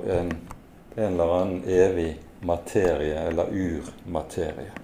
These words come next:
Sånn at det første verset i Første Mosebok, «I begynnelsen skapte Gud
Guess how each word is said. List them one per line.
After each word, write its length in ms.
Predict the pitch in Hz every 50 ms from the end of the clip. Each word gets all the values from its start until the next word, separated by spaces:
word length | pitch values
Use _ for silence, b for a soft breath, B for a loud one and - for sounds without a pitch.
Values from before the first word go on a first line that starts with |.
| - - - - - - - - - - - - - - - - - - - - B B B B B B B B B B B B B B B B B
Sånn 240 | - - 143 139 135
at 80 | 123 127
det 140 | 113 110 -
første 420 | 120 123 135 - - - - 120
verset 540 | 123 143 185 185 - - - - 101 90 87
i 20 |
Første 320 | - 107 107 107 - - 113
Mosebok, 640 | 98 95 98 - - 110 104 - 120 120 - - - - - - - - - - - - - - - - - -
«I 140 | - 98 95
begynnelsen 800 | 92 104 107 123 139 131 127 117 98 95 92 82 - - 92 87
skapte 560 | - - - 104 107 110 107 - - - - 98 95
Gud 380 | 98 101 95 87 85 85 -